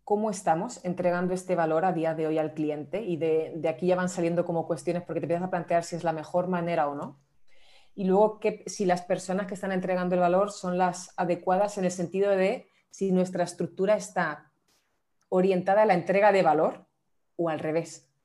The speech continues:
O lo que hacemos es el valor dividirlo alrededor de la estructura. Mira, hay un libro que me leí que se llama This is Lean. Es un libro que para mí es una referencia cuando quieres analizar los flujos de entrega de valor, time to market, calcular lead time, cycle time, etcétera, etcétera.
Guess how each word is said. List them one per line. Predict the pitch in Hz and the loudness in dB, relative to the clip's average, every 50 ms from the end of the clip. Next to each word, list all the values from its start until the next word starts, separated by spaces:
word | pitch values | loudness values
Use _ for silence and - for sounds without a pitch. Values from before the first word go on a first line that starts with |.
| _ _ | _ _
O | _ - | _ -2
lo | 170 175 | 0 0
que | 170 | 0
hacemos | 175 180 180 190 196 | 0 0 0 0 0
es | 196 185 208 | -2 -2 0
el | 196 | 2
valor | 190 180 185 190 190 | 4 6 6 6 4
dividirlo | 185 202 180 180 160 175 196 185 190 190 | 4 2 2 2 2 2 0 2 2 0
alrededor | 180 180 170 170 165 165 | 0 2 0 0 0 0
de | 175 | -2
la | 165 160 | -2 -4
estructura. | 160 - - 156 143 139 - 160 156 151 | -6 -6 -10 -12 -12 -10 -10 -8 -8 -8
Mira, | 156 170 175 170 165 | -8 -8 -6 -6 -4
hay | 180 190 | -4 -4
un | 202 202 | -4 -4
libro | 208 208 214 202 | -2 -4 -4 -4
que | 196 196 | -4 -4
me | 180 180 165 | -4 -4 -4
leí | 156 156 165 | -4 -4 -6
que | - - 190 | -8 -10 -14
se | - - 180 | -10 -8 -8
llama | 175 185 180 | -6 -6 -6
This | 170 185 185 - | -6 -6 -8 -8
is | 180 147 156 | -12 -10 -8
Lean. | 143 147 170 226 - - _ _ _ _ _ _ _ _ _ _ _ _ _ | -8 -8 -8 -8 -10 -14 _ _ _ _ _ _ _ _ _ _ _ _ _
Es | - - | -8 -6
un | 202 | -2
libro | 208 208 208 202 208 | 0 2 2 2 0
que | 208 196 | 0 -2
para | 185 190 185 180 | -4 -2 -2 0
mí | 185 185 | 0 0
es | 190 185 185 | 0 -2 -4
una | 196 190 185 | -4 -4 -2
referencia | 180 185 185 - - 180 180 180 180 190 185 | -2 -4 -4 -4 -2 0 0 0 0 -4 -4
cuando | 185 185 175 175 170 | -4 -2 -4 -4 -2
quieres | - 175 175 175 - | -2 -2 -2 -2 -4
analizar | 180 175 170 165 165 165 - - 175 170 | -6 -6 -4 -4 -4 -6 -6 -6 -4 -4
los | 170 165 - | -4 -6 -6
flujos | - - 185 185 185 185 190 180 | -8 -2 -2 -2 0 0 -2 -2
de | 180 | -2
entrega | 165 - - 175 170 175 | -4 -2 -2 0 2 2
de | 170 175 | 2 2
valor, | 165 160 156 160 160 165 165 165 - - _ _ _ _ _ | 0 0 0 0 0 -2 -2 -4 -8 -16 _ _ _ _ _
time | - 170 175 160 - _ | -4 -4 -4 -4 -4 _
to | - 180 | 0 0
market, | 170 160 156 156 156 - - 160 156 160 | 0 0 -2 -4 -6 -4 -4 -4 -4 -4
calcular | - 170 151 - 170 160 160 165 165 | -6 -8 -8 -4 -2 0 0 0 0
lead | 165 165 165 165 - - | 0 -4 -4 -4 -4 -4
time, | 165 160 160 156 | -4 -4 -4 -6
cycle | 160 - - 165 156 - 170 156 | -8 -6 -6 -6 -4 -4 -6 -6
time, | - - 160 160 160 160 | -2 -2 -4 -2 -4 -6
etcétera, | 160 - 165 139 170 160 | -10 -12 -12 -8 -8 -8
etcétera. | 156 - - 151 - 160 180 226 247 - | -8 -8 -12 -14 -10 -8 -8 -8 -10 -14